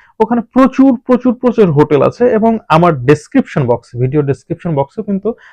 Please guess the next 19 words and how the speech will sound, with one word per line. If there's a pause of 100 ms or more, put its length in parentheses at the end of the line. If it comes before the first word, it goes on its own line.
(120)
আমি (100)
দুটো
হোটেলের
না-,
নাম্বার (100)
এবং
ডিটেলস (100)
দিয়ে
দিচ্ছি।
তাদেরকে (260)
অন্তত
আমার
পরিচয়টুকু
দিলে
আপনাদেরকে
অন্তত (320)
আপ্যায়নে (160)
অন্তত
তারা